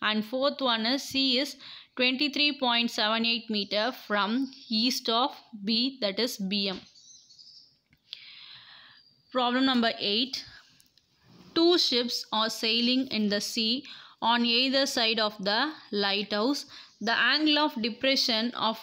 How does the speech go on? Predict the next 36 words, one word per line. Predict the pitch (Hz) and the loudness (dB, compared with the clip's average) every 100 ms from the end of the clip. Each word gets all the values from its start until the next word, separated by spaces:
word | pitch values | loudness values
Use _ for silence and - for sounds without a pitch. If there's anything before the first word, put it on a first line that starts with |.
| - 294 | -6 0
two | 294 311 | 2 2
ships | - - 233 220 - | 2 2 2 0 -2
as | 208 214 226 | 0 0 -2
observed | - 196 180 220 220 262 | -2 -2 0 2 2 0
from | - 220 | 0 0
the | 214 202 | 0 -2
top | 220 226 247 | 2 2 2
of | 254 240 | -2 0
the | 240 | 0
lighthouse | 214 202 208 214 233 240 | 2 0 0 0 2 2
are | 208 240 | 0 0
sixty | - - - 233 | -4 -4 0 0
degree | 226 196 202 262 269 - - - | 2 0 0 -2 -4 -16 -20 -6
and | 214 262 | -2 0
forty-five | 269 233 220 247 254 233 | 0 0 0 -2 0 0
degree | 208 196 240 269 | 0 0 0 0
respectively. | 214 202 190 196 196 - - - - - - | -2 -6 -6 -4 -4 -6 -10 -16 -14 -8 -2
If | 262 | 2
the | 262 | 2
distance | 254 285 - 359 - | 4 2 2 2 2
between | 277 254 269 | 2 2 2
the | 247 | 2
ships | 240 247 233 - | 2 0 0 0
is | 226 269 - - - - - | 0 0 -4 -14 -20 -6 2
two | 311 320 | 4 4
hundred | 294 262 247 240 247 | 4 2 2 2 0
into | 220 220 220 240 302 311 - - - - - | 0 -2 -2 -2 -2 -4 -14 -20 -20 -20 -4
root | 247 277 269 | 0 0 0
three | 277 269 277 | 0 0 -2
plus | 233 226 - | -2 -2 -2
one | 214 202 226 285 220 | -2 -2 -2 -4 -4
divided | 208 220 240 220 | -2 0 0 0
by | 226 214 | -2 -2
root | 214 214 | -4 -4
three | 226 240 | -2 0
meter, | 220 196 196 214 | 0 -2 -2 -2